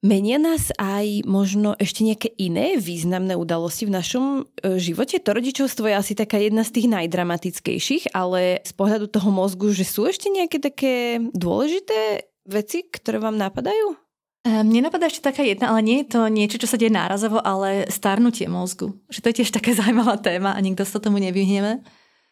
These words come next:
Speaker 2: A vlastne tam sa tiež robí celkom pekný výskum v tom, že aké faktory ovplyvňujú starnutie mozgu.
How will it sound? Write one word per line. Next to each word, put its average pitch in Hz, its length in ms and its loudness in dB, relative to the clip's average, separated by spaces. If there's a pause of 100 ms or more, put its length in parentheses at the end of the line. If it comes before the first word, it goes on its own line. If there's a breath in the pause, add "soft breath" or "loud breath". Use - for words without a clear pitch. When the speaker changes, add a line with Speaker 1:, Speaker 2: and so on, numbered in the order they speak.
(180 soft breath)
Speaker 2:
A - 80 -2
vlastne 202 200 2
tam 220 100 4
sa 233 80 4
tiež 247 240 2
robí 208 220 2
celkom 208 580 0
pekný 202 320 0
výskum 202 400 0
v 202 100 -4
tom, 185 240 0
že 190 140 0 (240)
aké - 260 -2
faktory 202 500 -2
ovplyvňujú 190 460 -2
starnutie 190 460 0
mozgu. 185 400 -4